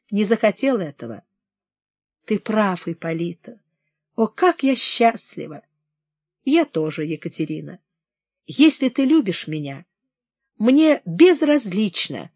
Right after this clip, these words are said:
что я потерял Флоренцию». «Я понимаю. Я была несчастна, узнала страдания, одиночество и страх. Но я забываю все это, Ипполита,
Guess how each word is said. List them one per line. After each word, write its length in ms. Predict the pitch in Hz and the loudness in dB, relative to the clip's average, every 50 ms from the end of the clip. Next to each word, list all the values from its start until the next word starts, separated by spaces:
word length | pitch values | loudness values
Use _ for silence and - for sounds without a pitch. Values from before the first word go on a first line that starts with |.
| _ _ | _ _
что 220 | - - - - 185 | -12 -10 -4 -2 0
я 160 | 185 180 170 | 0 0 0
потерял 400 | - 175 - - 170 175 175 170 | -2 -6 -6 -4 -2 -2 -2 -4
Флоренцию». 800 | - - 165 170 175 170 170 165 156 151 - - - - - - - _ _ _ _ _ _ _ _ _ _ _ _ _ _ - - - - | -6 -6 -6 -4 -4 -2 -4 -4 -6 -6 -6 -8 -8 -8 -10 -20 -20 _ _ _ _ _ _ _ _ _ _ _ _ _ _ -20 -20 -14 -8
«Я 240 | - 185 240 247 240 | -6 -2 -2 -2 0
понимаю. 640 | - 247 233 233 226 208 202 180 170 180 180 180 180 _ _ _ _ _ _ - - - | 0 -2 0 0 0 0 -2 -2 -4 -6 -8 -10 -14 _ _ _ _ _ _ -20 -10 -2
Я 220 | 226 233 262 233 | 2 4 4 4
была 200 | 233 240 254 247 | 4 2 2 2
несчастна, 840 | 233 240 247 - - - - 262 247 226 196 - - - - 117 - _ _ | 0 -2 -2 -2 -4 -2 0 2 0 0 0 -4 -10 -14 -16 -18 -20 _ _
узнала 400 | - 226 214 233 262 262 247 247 | -6 -4 -2 -2 -2 0 0 -2
страдания, 920 | 240 - - - 226 233 233 196 175 202 208 208 196 175 160 - - 185 - _ _ - - - - | -2 -4 -6 -4 -2 0 0 0 0 0 0 0 -2 -4 -8 -10 -14 -18 -20 _ _ -20 -20 -16 -6
одиночество 920 | - 220 233 202 240 247 226 226 254 262 240 - - - 185 - - 202 220 | 0 0 2 2 2 2 4 4 4 2 2 0 -2 -6 -8 -6 -4 -2 -2
и 80 | 240 | 0
страх. 600 | 226 - - - - 233 247 247 214 - - _ _ _ _ _ _ _ _ _ _ _ - | 0 -2 -6 -6 -4 -2 0 0 -2 -4 -6 _ _ _ _ _ _ _ _ _ _ _ -4
Но 100 | 202 214 | 0 2
я 160 | 247 277 277 | 2 4 2
забываю 580 | 247 285 247 240 285 269 294 320 330 330 311 277 | 2 2 0 2 2 2 2 0 0 0 0 0
все 260 | - - - 254 240 | -2 -2 0 2 2
это, 220 | 226 220 - 220 208 | 2 2 0 -4 -4
Ипполита, 600 | - - 214 208 208 214 196 180 - 160 - | -4 -2 -2 -2 -2 -4 -6 -8 -8 -10 -12